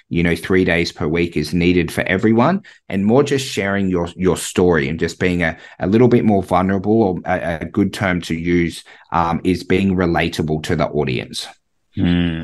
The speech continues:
Speaker 2: I love that. So really showcase your personality. One of the big things that I, I took away from a guy called Vince Del Monte is people don't buy co-,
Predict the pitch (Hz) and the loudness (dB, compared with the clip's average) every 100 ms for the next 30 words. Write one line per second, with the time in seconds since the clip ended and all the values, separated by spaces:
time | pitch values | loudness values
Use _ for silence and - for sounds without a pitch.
0 | 85 92 90 90 82 - 98 101 107 127 | -4 0 0 0 -2 -4 -6 -6 -4 0
1 | 131 120 - 131 123 123 113 107 90 104 | 2 0 0 0 0 -2 -2 -4 -6 -6
2 | 98 104 107 110 113 117 110 113 - _ | -6 -4 0 4 4 2 0 -6 -20 _
3 | 110 113 107 95 110 98 107 104 104 101 | 0 2 0 0 -2 -2 -4 -2 0 0
4 | 101 87 92 131 - 113 120 113 117 101 | 0 -2 -2 -4 -2 0 0 0 -6 -2
5 | 107 101 110 98 117 110 107 104 113 123 | -2 -2 -4 -4 -4 -4 -2 2 2 4
6 | 147 147 - 110 104 - 117 110 113 107 | 4 4 4 0 0 0 -2 0 0 0
7 | 107 104 101 98 - | -2 2 2 2 0